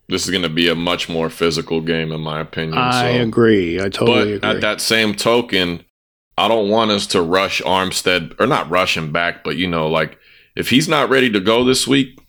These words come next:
Speaker 1: sit him another week. We need him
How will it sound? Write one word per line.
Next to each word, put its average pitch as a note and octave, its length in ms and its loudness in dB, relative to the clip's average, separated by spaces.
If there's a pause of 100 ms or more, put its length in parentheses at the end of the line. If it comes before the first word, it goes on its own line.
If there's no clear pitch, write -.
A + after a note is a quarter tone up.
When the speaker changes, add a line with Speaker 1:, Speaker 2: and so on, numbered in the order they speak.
Speaker 1:
sit E2+ 260 0
him G2 100 0
another G#2 300 4
week. A#2 340 0 (320)
We A2+ 180 4
need C#3 300 2
him A#2 480 2